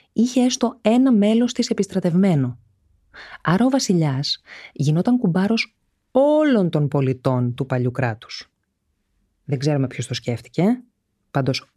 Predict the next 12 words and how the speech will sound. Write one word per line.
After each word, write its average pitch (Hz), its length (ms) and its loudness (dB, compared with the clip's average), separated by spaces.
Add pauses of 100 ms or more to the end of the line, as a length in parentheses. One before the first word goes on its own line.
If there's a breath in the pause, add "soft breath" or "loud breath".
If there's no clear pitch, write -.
(120)
όποιος 165 380 0
και - 100 -6
να 117 100 -2
το 113 100 -8
σκέφτηκε, 165 720 -4 (200)
ήταν 135 320 -4
πολύ 135 360 0
μπροστά. 120 540 -6 (840)
Ο - 120 0
συγκεκριμένος 214 480 2
βασιλιάς, 190 460 0
λοιπόν, 254 360 0